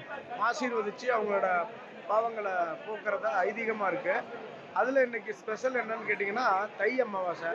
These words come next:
இந்த தை அமாவாசைக்கு அங்க தர்ப்பணம் கொடுக்குற மாதிரி இருக்கு.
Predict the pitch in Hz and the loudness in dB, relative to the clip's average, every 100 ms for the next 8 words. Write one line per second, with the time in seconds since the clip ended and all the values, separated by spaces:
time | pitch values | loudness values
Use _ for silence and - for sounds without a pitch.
0 | - 202 190 202 262 247 226 214 208 220 | -2 -2 2 2 2 0 0 0 -2 -4
1 | 202 247 190 185 175 165 156 - - 196 | -2 -2 -2 -2 0 0 -2 -4 -4 -4
2 | 196 226 214 185 190 185 185 165 160 | -2 -2 -2 0 0 2 0 0 0